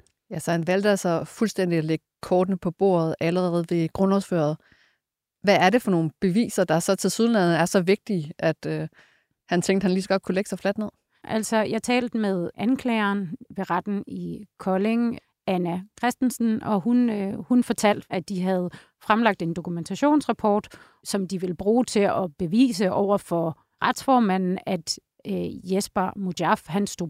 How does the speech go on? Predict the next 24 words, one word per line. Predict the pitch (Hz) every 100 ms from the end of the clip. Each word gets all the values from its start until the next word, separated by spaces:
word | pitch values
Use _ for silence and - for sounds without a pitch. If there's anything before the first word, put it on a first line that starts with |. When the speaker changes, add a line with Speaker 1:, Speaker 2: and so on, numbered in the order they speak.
| -
Speaker 2:
bag | 233 262 - -
en | - 190 170 - _
Sky-profil, | - - 170 185 233 - 185 - - _ _ _ -
øh, | 190 180 165
på | 185
den | 190 185
her | 190 170 - _ _
krypterede | - 202 - 233 202 185 -
beskedtjeneste, | 190 - 294 - 202 190 - 208
som | - 208 196 - 180
blev | 208 185 180 214 240 - -
anvendt | 202 214 208 185 - _ _
meget, | - 226
meget | 220 180 190
hyppigt, | 240 220 277 - -
øh, | - 196 185
frem | - 220 -
til | - 208
to | - 208
tusind | 208 208
og | 208
enogtyve, | 190 185 - 262 294
hvor | 214 202 190 -
at | 202